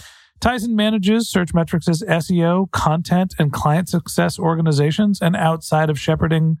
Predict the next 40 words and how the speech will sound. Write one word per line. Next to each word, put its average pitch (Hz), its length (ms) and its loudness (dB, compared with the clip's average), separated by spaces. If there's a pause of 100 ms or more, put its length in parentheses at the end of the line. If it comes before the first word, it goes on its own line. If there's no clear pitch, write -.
(340)
their 147 320 2
largest 151 540 0
and 160 100 2
most 156 220 0
strategic 175 500 -2
clients 196 360 0
to - 120 -4
S 160 160 0
E 196 80 4
O 180 60 2
success, 190 560 -2 (300)
he's 151 180 2
also 175 280 0
dug 160 380 0
through 190 200 2
the 202 100 2
Search - 300 -2
Metrics 196 340 0
suite 240 300 -2
to 185 80 2
help 170 180 2
you 220 200 0
understand 214 520 0
who's 180 300 2
making 180 360 2
moves 170 520 2 (340)
in 170 120 2
the 139 100 4
S 120 160 0
E 127 100 4
O 127 60 2
community. 165 580 2 (480)
And 185 80 -2
this 196 80 -4
podcast 165 720 -4
is 139 100 -6
also 208 420 -4
sponsored 135 540 -4
by 175 280 -4 (100)
Ahrefs. - 760 -6